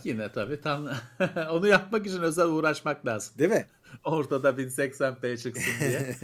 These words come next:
Speaker 2: <laughs>
Speaker 1: uğraşmak lazım. O büyük ekrana verecektir tabii.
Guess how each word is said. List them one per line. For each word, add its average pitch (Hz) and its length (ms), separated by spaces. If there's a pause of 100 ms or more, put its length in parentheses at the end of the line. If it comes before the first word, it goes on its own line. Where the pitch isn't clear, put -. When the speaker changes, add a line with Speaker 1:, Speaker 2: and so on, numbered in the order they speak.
(280)
Speaker 2:
<laughs> - 0
Speaker 1:
uğraşmak 143 680
lazım. 113 360 (880)
O 247 140
büyük 240 260
ekrana 113 420
verecektir 104 640
tabii. 85 200